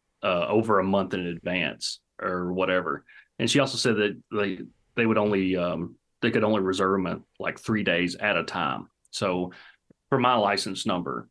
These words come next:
I could reserve it for three days. For Jacob's license number, three days, Parker. So we could tie up a bunch of places during a week if we wanted to.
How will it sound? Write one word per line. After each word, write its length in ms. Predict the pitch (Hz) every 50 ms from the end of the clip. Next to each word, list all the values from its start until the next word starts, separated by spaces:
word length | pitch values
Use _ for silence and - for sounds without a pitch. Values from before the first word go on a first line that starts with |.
| _ -
I 80 | -
could 160 | 95 - 110 98
reserve 380 | 98 95 92 101 90 90 92
it 100 | 82 -
for 100 | - 98
three 240 | 95 - 98 95 98
days. 480 | 92 80 73 76 73 73 - - - - _ _ -
For 80 | -
Jacob's 540 | 92 90 95 90 90 92 87 - - - - _ _ -
license 420 | 92 87 90 87 - 107 - - -
number, 380 | 90 87 - - 64 69 - - _ _ -
three 140 | 113 95
days, 320 | 90 85 78 69 67 - -
Parker. 500 | - - 104 85 - - - - 78 - - - - - -
So 140 | - - 113
we 140 | 120 - -
could 180 | 151 - -
tie 280 | - - 135 135 120 113
up 280 | 120 120 117 120 - - - _ _ _ _ _ _ _ _ _ _ _ - - _ _ _ _ - -
a 40 | 123
bunch 220 | 110 127 131 131
of 100 | 110 -
places 420 | - 120 113 120 113 113 104 101
during 220 | 101 113 110 110 101
a 60 | 92
week 420 | 92 110 120 117 - - - - _ _
if 160 | - 117 110 120
we 60 | 101
wanted 360 | 95 90 104 123 120 87 - -
to. 260 | - 85 76 82 120